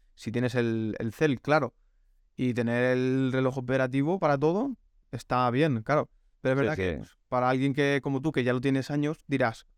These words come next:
Speaker 1: "Coño, eh, meterle algo más, cabrones".
Speaker 2: Sí, sí, sí, hombre, sobre todo a nivel un poco, yo creo que de, de eso, de, de, de, de que te vea, hay,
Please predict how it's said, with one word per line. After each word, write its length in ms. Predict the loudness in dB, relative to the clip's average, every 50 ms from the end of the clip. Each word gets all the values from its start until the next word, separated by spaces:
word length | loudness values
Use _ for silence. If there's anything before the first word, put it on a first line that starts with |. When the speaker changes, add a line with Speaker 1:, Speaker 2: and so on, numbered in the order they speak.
| _ -10
Speaker 1:
"Coño, 360 | -6 -4 -2 -2 -2 -2 -4 -4 -4
eh, 160 | -2 -2 0
meterle 280 | -2 0 0 0 0 2
algo 160 | 2 0 0
más, 240 | 0 0 -2 -2 -2
cabrones". 460 | -4 -2 0 0 -2 -2 -4 -8 _ _ _ _ _ _ _ _ _ _ _ _ _ _ -20 -20 _ _ -20 -20 -20 -20 -20 -20 -20 -20 -20 -20 -20 -20 -10
Speaker 2:
Sí, 420 | -2 2 4 4 4 4 2 0 -2
sí, 160 | -2 -2 -2
sí, 120 | 0 2
hombre, 200 | 2 2 2 2
sobre 200 | 2 2 0 2 2
todo 420 | 2 4 4 4 4 4 4 2 2
a 60 | 2
nivel 380 | 0 0 0 0 0 -2 -2
un 100 | -4 -4
poco, 240 | -4 -2 0 0 2
yo 100 | 2 2
creo 260 | 2 2 0 0 0 0
que 120 | -2 0
de, 680 | 2 2 2 2 2 2 2 2 2 2 2 2 0 -2 _ -16 -20 -20 _ _ _ _ _ -20 -20 -20 -18 -6
de 120 | -2 0 0
eso, 220 | 2 4 2 4
de, 200 | 4 2 0 0
de, 220 | 0 0 0 0
de, 220 | 0 0 0 -2 -2
de 160 | _ -6 -4
que 100 | -4 -2
te 120 | -2 0 2
vea, 560 | 2 4 4 4 4 4 2 0 -2 -6 -6 -4
hay, 220 | -4 0 0 0